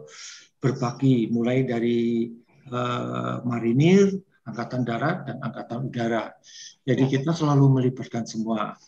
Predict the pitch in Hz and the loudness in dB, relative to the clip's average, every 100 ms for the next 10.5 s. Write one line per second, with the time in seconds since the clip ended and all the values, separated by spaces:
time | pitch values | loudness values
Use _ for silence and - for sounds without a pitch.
0 | - - _ _ 120 139 139 135 120 120 | -20 -20 _ _ 2 2 2 -4 0 0
1 | 120 120 120 120 127 117 139 131 127 123 | 2 2 0 0 0 -2 -4 -2 0 2
2 | 131 131 175 143 113 120 123 123 123 123 | 2 2 2 2 -2 -4 -2 -2 0 0
3 | 123 120 120 _ _ _ _ _ - 62 | 0 -4 -6 _ _ _ _ _ -10 -8
4 | 50 50 50 50 50 - - _ - - | -8 -8 -10 -8 -8 -10 -16 _ -8 -2
5 | 123 123 - 127 123 127 127 131 127 127 | 0 -2 -2 -2 0 0 0 -2 -4 -2
6 | 202 196 117 120 135 131 131 131 - 180 | -4 -4 -8 -4 -4 -2 -4 -4 -4 -6
7 | - 131 123 - - 117 _ _ 127 127 | -6 -6 -6 -6 -10 -12 _ _ -12 -6
8 | 135 110 190 180 143 127 120 127 - 135 | -6 -4 0 0 0 0 0 -2 0 0
9 | 104 - 135 143 139 135 131 - 196 147 | -2 -4 -2 0 0 0 -2 0 2 2
10 | - - 107 117 - | -2 -10 -6 -4 -6